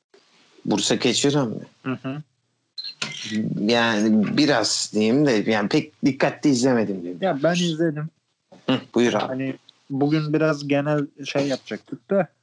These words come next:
Speaker 2: hani maçla ilgili de bir iki cümle konuşayım. Yani biraz aslında Bursaspor iyi oynamadı. Pek beğenmedim açıkçası. Fakat,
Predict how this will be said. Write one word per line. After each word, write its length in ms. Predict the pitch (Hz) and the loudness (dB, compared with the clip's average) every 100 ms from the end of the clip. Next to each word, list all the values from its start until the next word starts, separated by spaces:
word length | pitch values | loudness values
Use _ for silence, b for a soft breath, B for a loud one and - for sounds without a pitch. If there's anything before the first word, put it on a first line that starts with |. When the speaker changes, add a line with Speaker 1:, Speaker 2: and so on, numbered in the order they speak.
| _ | _
Speaker 2:
hani 220 | 131 135 | -10 -6
maçla 340 | 139 143 - | -4 -2 0
ilgili 320 | 139 131 135 131 | 0 2 0 0
de 140 | 131 | -2
bir 80 | 127 | -2
iki 220 | 123 127 | -2 -4
cümle 280 | 123 123 123 | -6 -10 -10
konuşayım. 500 | - 120 156 - 156 _ _ _ B B B B B B B B B B _ | -10 -10 -10 -10 -12 _ _ _ B B B B B B B B B B _
Yani 300 | 139 156 160 | 0 0 0
biraz 240 | 156 165 156 | 0 2 0
aslında 520 | 147 - 160 160 151 | -2 -4 -2 0 0
Bursaspor 500 | 151 160 151 - 156 | -2 -2 -4 0 2
iyi 180 | 147 143 | 4 4
oynamadı. 600 | 135 131 139 127 110 131 _ _ _ _ _ _ _ - | 2 0 -2 -2 -6 -12 _ _ _ _ _ _ _ -4
Pek 220 | 120 117 | -4 0
beğenmedim 540 | 117 120 120 110 101 - _ _ _ _ - - | 0 0 -2 -10 -12 -18 _ _ _ _ -20 -10
açıkçası. 680 | 98 - - 98 - 135 - _ _ _ _ _ _ _ _ _ _ - | -8 -8 -12 -12 -10 -16 -18 _ _ _ _ _ _ _ _ _ _ -20
Fakat, 480 | - 131 143 139 - | -4 0 0 -2 -8